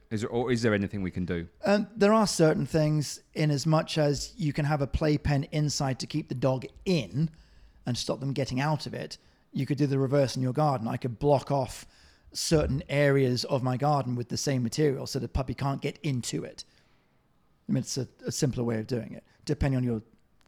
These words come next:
Speaker 2: garden and your, your setup and what have you. Or just,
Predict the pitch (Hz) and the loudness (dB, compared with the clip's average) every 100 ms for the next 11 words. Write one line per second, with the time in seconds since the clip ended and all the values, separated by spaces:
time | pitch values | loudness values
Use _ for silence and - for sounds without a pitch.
0 | - 127 117 120 117 117 117 - 120 - | -6 -4 -2 -4 -4 -4 -6 -8 -6 -6
1 | 131 - 127 120 104 - - - - _ | -6 -8 -10 -10 -10 -10 -12 -16 -20 _
2 | 147 143 143 - | 2 2 2 0